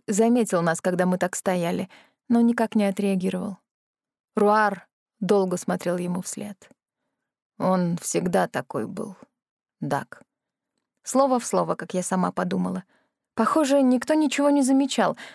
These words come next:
они никогда не показывали никаких признаков. Подозреваю, Брикин решила не видеть, но Дак что-то почуял.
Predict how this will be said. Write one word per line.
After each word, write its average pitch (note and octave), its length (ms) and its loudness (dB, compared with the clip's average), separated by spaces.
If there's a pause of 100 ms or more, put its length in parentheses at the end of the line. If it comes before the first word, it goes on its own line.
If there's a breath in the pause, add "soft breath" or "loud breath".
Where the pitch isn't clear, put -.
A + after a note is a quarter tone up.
они A#3 280 4
никогда B3 400 4
не B3 120 2
показывали A3 500 0
никаких G3 480 0
признаков. F#3 560 -2 (400)
Подозреваю, B3+ 580 4
Брикин B3+ 520 2 (240)
решила G#3+ 760 2 (240)
не G3 260 2
видеть, F3+ 400 -6 (460 loud breath)
но G3 140 4
Дак G#3+ 320 2
что-то G3 280 -6
почуял. - 600 -6